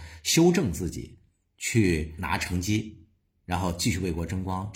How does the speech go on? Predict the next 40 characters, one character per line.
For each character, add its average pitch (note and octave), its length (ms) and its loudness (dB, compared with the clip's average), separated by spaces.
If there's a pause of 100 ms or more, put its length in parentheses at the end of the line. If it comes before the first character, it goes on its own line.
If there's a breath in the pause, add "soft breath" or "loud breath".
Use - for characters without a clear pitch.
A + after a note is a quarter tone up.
(140 loud breath)
但 B2+ 160 2
是 A2 480 2
目 B2 200 4
前 G#2+ 200 2
这 A2+ 100 2
个 G2 100 2
队， F#2 200 -2
这 G2 160 -2
个 F#2+ 60 0
队 F#2 140 0
员 E2 200 0
所 F#2+ 160 -2
选 C#2 220 -4
择 D2+ 80 -6
的 F2 120 -4
这 E2+ 60 -2
个 E2 60 -4
路 F2+ 140 -4
线， D#2+ 200 -2
我 C2 80 -6
看 G#2 220 -4
啊， D2+ 200 -6
是 E2+ 120 -4
基 D3 160 0
本 A2 140 2
上 D#2 260 -2 (300 loud breath)
和 D#2 580 -4 (300 loud breath)
大 E2 160 0
家 F2 260 0 (160)
呈 E2+ 220 -4
现 F#2+ 120 -2
的 D2+ 120 -2
是 D#2+ 160 -6
一 F2 80 0
种 D#2 160 -4
对 G2+ 180 2
抗 C3 240 -2
的 E2+ 60 -2
状 C#2+ 200 -4
态。 C2+ 160 -8